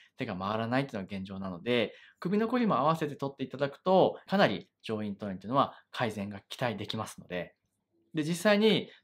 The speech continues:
首のこり、まあ、ビースポットとか、病院の薬とか、そういったものをたくさんやってきたけども、なかなか治らずに、えー、うちにいらっしゃって、で、その首のこりを根こそぎ取ることで改善した方っていうのはかなり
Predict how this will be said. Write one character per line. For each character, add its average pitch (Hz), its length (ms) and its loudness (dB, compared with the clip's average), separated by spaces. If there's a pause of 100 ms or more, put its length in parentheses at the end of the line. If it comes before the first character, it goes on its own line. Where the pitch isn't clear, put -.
(140)
首 160 180 0
の 185 100 2
こ 185 120 2
り、 180 260 4 (300)
ま 139 80 -2
あ、 - 20 -4
ビ 160 80 2
ー 175 60 0
ス 175 80 -12
ポ 220 80 2
ッ 220 60 4
ト 143 100 -4
と 113 100 -6
か、 120 380 6
病 120 200 0
院 117 60 -2
の 113 100 -2
薬 131 300 -6
と - 120 -12
か、 104 180 -2
そ - 100 -2
う 151 60 2
い - 20 -6
っ - 20 -10
た 160 120 2
も 170 100 2
の 170 120 2 (100)
を 123 160 4 (240)
た 143 100 -6
く - 80 -16
さ 175 220 0
ん 170 240 -6
や 151 140 2
っ 151 40 -2
て 185 120 -4
き - 100 -10
た 190 100 2
け 185 80 -4
ど 160 100 -2
も、 165 140 0
な 143 160 -2
か - 120 -6
な 226 100 -2
か 214 100 0
治 202 260 4
ら 214 120 6
ず 156 100 -2
に、 165 320 0 (320)
え 113 80 -4
ー、 95 60 -2
う 110 40 -4
ち 139 140 -8
に 131 60 0
い - 20 0
ら 131 100 2
っ 131 40 -4
し - 100 -6
ゃ 135 60 0
っ - 120 -8
て、 - 240 -8 (280)
で、 104 80 -10
そ - 100 -10
の 107 80 -10
首 131 200 -4
の 123 100 -2
こ 139 80 -2
り 120 80 -2
を 101 40 -2
根 101 120 -6
こ 131 100 -8
そ 131 120 -4
ぎ 131 100 -4
取 139 160 -2
る - 20 -10
こ - 100 -10
と 160 80 -6
で 135 100 -4
改 123 260 -2
善 123 180 -4
し - 60 -14
た 120 100 -8
方 113 240 -6
っ 110 80 -10
て - 80 -20
い 92 40 -12
う - 20 -10
の 85 60 -8
は 85 60 -14
か 190 140 0
な 160 100 4
り 90 220 -6